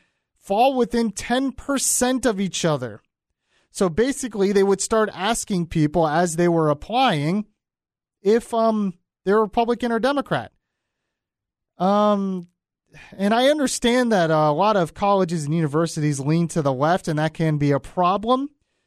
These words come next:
Um, th-, this is what the author of the bill said. He's, uh, State Senator Mark Chelgren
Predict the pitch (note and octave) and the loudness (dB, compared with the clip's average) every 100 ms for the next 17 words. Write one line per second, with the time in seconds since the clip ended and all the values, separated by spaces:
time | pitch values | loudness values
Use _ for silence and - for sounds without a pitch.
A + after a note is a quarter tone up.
0 | _ _ _ _ _ _ E3 E3 E3 D#3+ | _ _ _ _ _ _ -2 2 2 2
1 | D#3 A#3+ B3 A#3+ - D4 G#3+ G#3+ E3+ E3+ | 2 2 2 -2 -2 -2 0 0 2 2
2 | F3+ F#3 D#3+ D3 C#3 D3 C#3 - D#3 D3 | 2 0 0 0 0 0 0 -2 0 0
3 | D3 - F3 D#3 D3+ C#3+ F3+ D#3+ F3+ D#3+ | -2 -2 0 2 2 -2 -4 -2 -2 -2
4 | D3 C#3+ C#3+ E3 F3 F3 _ - - A#3 | 0 0 2 2 0 -4 _ -8 -2 0
5 | A#3 D3 D3 | 0 -2 -2